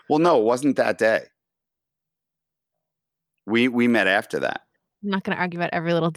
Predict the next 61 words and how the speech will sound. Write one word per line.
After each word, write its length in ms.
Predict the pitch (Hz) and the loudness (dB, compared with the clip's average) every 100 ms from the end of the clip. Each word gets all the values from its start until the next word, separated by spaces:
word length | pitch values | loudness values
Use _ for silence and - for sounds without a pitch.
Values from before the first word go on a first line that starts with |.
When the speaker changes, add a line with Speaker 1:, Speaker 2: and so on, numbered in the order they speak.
| 156 | -2
Speaker 1:
I'm 140 | 135 | -2
Speaker 2:
detail, 140 | - 175 | -2 -2
but 100 | 156 | 0
I'm 120 | 349 | 0
Speaker 1:
telling 100 | 131 | 2
you 140 | 120 | 2
right 220 | 226 208 | 4 2
Speaker 2:
positive 120 | 214 214 | 2 2
it 0 | |
Speaker 1:
now, 100 | 220 | 0
Speaker 2:
was 120 | 202 | 0
right 160 | 208 196 214 220 | -2 0 2 2
Speaker 1:
I, 120 | 135 | 0
Speaker 2:
after. 60 | 170 | 0
I 100 | 226 | 0
don't 160 | 294 285 | 0 2
Speaker 1:
I 80 | |
Speaker 2:
go 40 | 302 | 0
to 100 | 330 233 | 0 0
Speaker 1:
think 200 | 220 220 | 2 0
Speaker 2:
Bryant 60 | - | 0
Park. 260 | - 196 - _ _ | 0 0 -6 _ _
We 140 | 247 | -4
were 160 | 285 311 | -2 -2
right 260 | 262 330 349 | 0 -2 -2
there. 340 | 381 381 196 - _ - | 0 0 -2 -6 _ -4
I 80 | |
think 160 | - 453 | -2 -2
we 80 | 359 | -2
walked 300 | 285 302 - | 0 -2 -2
right 180 | 294 330 | -2 0
after 260 | 294 311 320 | -2 -4 -6
the 80 | 302 | -4
seminar. 380 | 339 359 311 | -4 -2 -2
It 80 | 170 | -2
was 100 | 214 | -2
like, 140 | 254 254 | -4 -2
"Well, 100 | 269 | -2
let's 180 | 311 233 | -2 -2
go 140 | 320 | -4
Speaker 1:
<laughs> 0 | |
Speaker 2:
sit 240 | 311 339 | -2 -4
in 60 | 285 | -2
Bryant 260 | 294 302 285 | 0 0 -2
Park 220 | 311 330 | -4 -4
for 160 | - 277 | -2 -2
a 60 | |
minute." 320 | 202 170 151 - _ - | 0 -2 -4 -8 _ -20
<laughs> 1000 | 190 - 285 294 _ - - - - - | -20 -6 -6 -6 _ -4 -2 -4 -4 -6
Speaker 1:
Not 260 | - - 277 | -6 -6 -4
even 280 | 277 - 240 - | -2 -2 -2 -2
close. 360 | 330 311 285 - - - - | 2 2 0 -6 -12 -12 -4
But 80 | 156 | 0
okay, 340 | 160 143 143 101 | 0 0 0 2
whatever. 400 | 107 98 80 76 226 | 2 0 -2 -4 -4
<laughs> 120 | - | -2
That's 160 | 214 202 | 0 0
Speaker 2:
Okay. 240 | 269 247 - | 0 0 -2
Speaker 1:
fine. 400 | 277 381 - 254 - | 0 0 -2 -6 -6
Speaker 2:
So 180 | - 302 | 0 2
we're 140 | 277 | 2